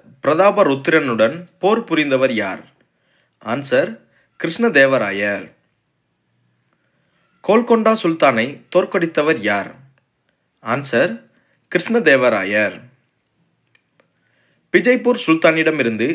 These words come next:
ராய்ச்சூரை கைப்பற்றியவர் யார்? ஆன்சர், கிருஷ்ணதேவராயர். கிருஷ்ணதேவராயரின் தலைநகர்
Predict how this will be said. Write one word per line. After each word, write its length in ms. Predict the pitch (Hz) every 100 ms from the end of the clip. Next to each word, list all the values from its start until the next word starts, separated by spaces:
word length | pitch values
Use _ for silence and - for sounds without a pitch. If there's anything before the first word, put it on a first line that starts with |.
| - 120
ராய்ச்சூரை 500 | 139 170 - 151 143 143
கைப்பற்றியவர் 640 | 147 - 143 131 123 127 101
யார்? 220 | 101 95 - _ _ _ _ _ _ _ _ - 110
ஆன்சர், 360 | 117 131 185 240 _ _ _ _
கிருஷ்ணதேவராயர். 1040 | - - 214 165 131 127 107 98 104 98 - _ _ _ _ _ _ _ _ _ _ _ _ _ -
கிருஷ்ணதேவராயரின் 1000 | 196 254 254 214 190 185 175 123 123 170 - -
தலைநகர் 480 | 143 185 156 160